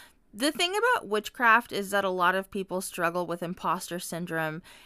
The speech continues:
and feeling like everyone else is a better witch than they are. I think that it's important that enthusiasm for spirituality does not overwhelm your ability to enjoy your human experience. So, to that end,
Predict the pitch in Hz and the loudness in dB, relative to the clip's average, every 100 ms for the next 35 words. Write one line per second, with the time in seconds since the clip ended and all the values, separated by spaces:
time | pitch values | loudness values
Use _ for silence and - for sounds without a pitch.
0 | - - 208 - 233 233 240 226 202 - | -6 -2 -2 -2 0 0 0 0 0 0
1 | - 202 220 226 202 170 190 202 190 175 | 2 4 2 0 4 4 2 -2 -4 0
2 | 160 160 165 160 - 170 165 147 135 78 | 2 2 0 -4 -6 -6 -4 -4 -2 -2
3 | 78 - - - _ _ _ - 254 269 | -2 -6 -14 -20 _ _ _ 4 4 2
4 | 311 339 359 359 381 302 - 214 - 226 | -4 -2 -2 -2 -4 -6 -4 -4 -2 -4
5 | - 202 196 208 311 349 381 359 330 311 | 0 0 0 -2 -4 0 0 2 4 4
6 | 302 302 294 - 247 269 247 175 180 180 | 0 -2 -8 -6 -6 -4 -2 0 0 -2
7 | 180 175 196 - _ _ 208 202 202 202 | -2 -4 -6 -12 _ _ -4 -2 2 4
8 | 247 - 233 240 247 196 175 180 175 165 | 4 2 -2 0 0 0 0 0 0 0
9 | - 190 170 185 254 214 185 190 - 185 | 0 -6 -2 -2 0 -2 -4 -6 -4 -4
10 | 175 170 170 185 185 170 165 - - 160 | -2 -2 -2 -4 -6 -6 -8 -10 -8 -4
11 | 123 117 69 - - - - - _ - | -2 -4 -8 -14 -18 -20 -20 -20 _ -4
12 | 254 240 233 - - 277 285 359 - 196 | 2 4 2 -2 -6 0 2 2 2 0
13 | 202 202 | 0 -2